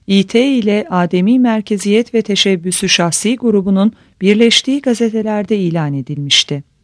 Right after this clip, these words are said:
Prens Sabahattin'in İstanbul'a dönüşünden sonra on dört Eylül bin dokuz yüz sekizde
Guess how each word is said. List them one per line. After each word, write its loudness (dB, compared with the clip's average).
Prens 2
Sabahattin'in 2
İstanbul'a 0
dönüşünden 0
sonra -2
on 4
dört 0
Eylül 2
bin -2
dokuz -4
yüz 0
sekizde -2